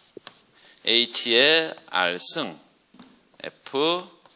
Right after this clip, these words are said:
엘 케이, 뭐 이렇게 나온다면 이걸 R차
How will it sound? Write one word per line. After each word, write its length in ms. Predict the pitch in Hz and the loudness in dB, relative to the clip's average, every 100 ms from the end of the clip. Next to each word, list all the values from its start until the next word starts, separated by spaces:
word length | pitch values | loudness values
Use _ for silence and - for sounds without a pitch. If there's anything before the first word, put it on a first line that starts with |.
| - - | -10 -2
엘 200 | 98 98 | -2 -2
케이, 360 | - 104 87 - | -6 -4 -6 -8
뭐 120 | - | -8
이렇게 260 | 101 131 180 | -6 -4 -2
나온다면 840 | 147 131 127 110 80 76 107 135 | 0 0 0 -2 -2 -4 -4 -6
이걸 380 | - 95 113 135 | -6 -2 -2 -2
R차 800 | - 87 82 90 - 143 180 185 | -2 -2 -2 -6 -2 0 -2 -8